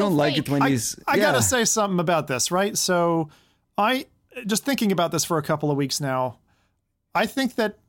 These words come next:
Speaker 3: C G I trailers should follow gameplay trailers
Speaker 1: Yeah.
Speaker 3: when it comes to V R, because your base of people who are invested in V R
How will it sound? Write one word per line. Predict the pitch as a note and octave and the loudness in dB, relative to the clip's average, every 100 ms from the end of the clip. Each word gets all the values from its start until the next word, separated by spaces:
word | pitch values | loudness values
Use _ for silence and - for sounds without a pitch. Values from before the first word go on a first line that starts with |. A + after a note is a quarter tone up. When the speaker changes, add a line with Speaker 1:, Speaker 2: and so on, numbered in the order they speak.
| _ - | _ -6
Speaker 3:
C | - A#3 | -2 0
G | A3+ B3 | 0 0
I | A#3+ | 0
trailers | - G#3 F#3+ F3+ F3 D#3 - - - _ | -2 0 0 2 0 -2 -6 -8 -14 _
should | - - E3+ D#3+ C#3+ - _ _ | -10 -4 -2 -2 -6 -16 _ _
follow | _ - A3 A3 D#3+ B2 C#3+ D3 _ - | _ -2 0 2 2 0 -4 -8 _ -2
gameplay | F3+ D#3+ D3+ | -2 0 -2
trailers | C#3 C#3 B2+ C3 - | -2 -4 -6 -6 -4
Speaker 1:
Yeah. | - - | -4 -2
Speaker 3:
when | E3+ | -2
it | |
comes | - F3+ D#3 | 0 -2 0
to | D#3+ | 0
V | D#3 | 0
R, | C#3+ B2 A#2+ _ _ _ | 0 -2 -6 _ _ _
because | D#3+ F#3 F3+ D#3+ - _ _ _ _ _ - | -4 0 0 0 -4 _ _ _ _ _ -2
your | F#3 F#3 F#3 | 2 2 0
base | F3+ G3 C4 B3 | 0 -2 0 0
of | B3 - | -2 -2
people | A3 G3+ F#3+ | -2 0 -2
who | - F#3 | 0 0
are | F3 E3+ - | 0 -4 -4
invested | F3 G3 G3 A#3+ | 0 0 -2 -4
in | B3 | -2
V | A#3+ G3 | 0 0
R | B2+ C#3+ F3+ | 0 -2 -6